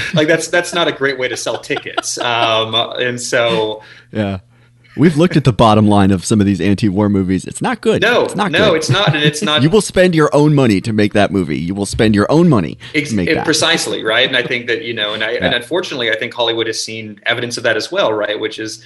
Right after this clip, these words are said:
Speaker 2: Yeah.
Speaker 1: you know, if you look at Stallone's kind of Vietnam War trilogy, right? Platoon makes a bunch of money.
Speaker 2: Yep.
Speaker 1: Born on the Fourth of July makes a lot of money.
Speaker 2: Yep.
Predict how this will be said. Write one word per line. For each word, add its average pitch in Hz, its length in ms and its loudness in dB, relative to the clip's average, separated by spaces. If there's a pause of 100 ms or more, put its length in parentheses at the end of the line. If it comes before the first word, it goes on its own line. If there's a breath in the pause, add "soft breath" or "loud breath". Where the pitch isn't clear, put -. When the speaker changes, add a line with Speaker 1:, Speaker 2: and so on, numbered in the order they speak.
(120)
Speaker 2:
Yeah. 76 180 -4
Speaker 1:
you 123 60 -10
know, 110 80 -10
if 104 40 -10
you 123 80 -8
look 123 180 -2
at 107 60 -10
Stallone's 117 640 -2
kind 110 200 -8
of 101 80 -12
Vietnam 107 360 -4
War 117 160 0
trilogy, 95 540 -6
right? 98 400 -4
Platoon 110 500 -8
makes 107 240 -4
a 101 60 -6
bunch 107 240 -6
of 107 80 -8
money. 107 540 -4
Speaker 2:
Yep. 87 240 -4
Speaker 1:
Born 107 160 -4
on 98 80 -10
the 98 40 -16
Fourth 98 280 -6
of 95 40 -10
July 117 280 0
makes 110 240 -4
a 117 40 -8
lot 107 140 -2
of 104 80 -12
money. 110 400 -6
Speaker 2:
Yep. 85 220 0